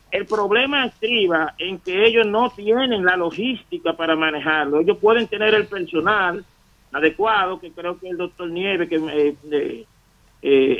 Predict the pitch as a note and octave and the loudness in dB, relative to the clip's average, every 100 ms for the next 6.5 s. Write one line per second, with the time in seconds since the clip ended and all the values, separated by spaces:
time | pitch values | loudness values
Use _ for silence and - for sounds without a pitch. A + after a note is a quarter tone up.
0 | D#3+ F3 G3 F3 G3 F3+ F3+ F#3 F#3+ F3+ | 4 4 2 2 2 0 -2 -2 -2 -2
1 | G3 G#3 F#3 D#3+ D#3+ D#3+ - _ _ E3+ | 0 2 2 2 0 -2 -8 _ _ -2
2 | F3+ E3+ G#3+ A#3 G#3 A#3+ A3+ G#3+ F#3+ F3 | 0 2 0 0 -2 0 0 0 0 -2
3 | C4+ C#4 A3+ F#3 G#3+ G3+ - E3+ F#3 F#3 | -2 -4 -12 -14 -6 -4 -4 -6 -2 2
4 | F#3 F3 E3 - F#3 F3+ F3+ D#3+ F3+ A#3+ | 2 2 -2 -4 -2 -2 -2 0 0 0
5 | C4 A3+ F#3 - G3 G#3+ G#3+ F#3+ F#3 E3+ | 0 -2 -4 -4 0 2 0 -2 -4 -8
6 | E3+ F3 F#3+ F3 | -6 -2 0 -2